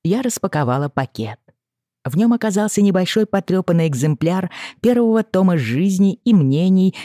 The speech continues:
Тристама Шенди «Джентльмена». Хотя вместо еды я получила литературу,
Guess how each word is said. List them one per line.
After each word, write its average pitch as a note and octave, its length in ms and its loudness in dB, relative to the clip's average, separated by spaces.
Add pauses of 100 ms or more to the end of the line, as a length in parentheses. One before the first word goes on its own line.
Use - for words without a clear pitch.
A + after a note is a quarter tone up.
(100)
Тристама G3 520 0
Шенди D#3 680 -2
«Джентльмена». A#2 920 -2 (400)
Хотя B2+ 260 -4
вместо C3 320 -2
еды B2+ 220 -2
я C3 160 0
получила B2+ 420 0
литературу, B2+ 760 0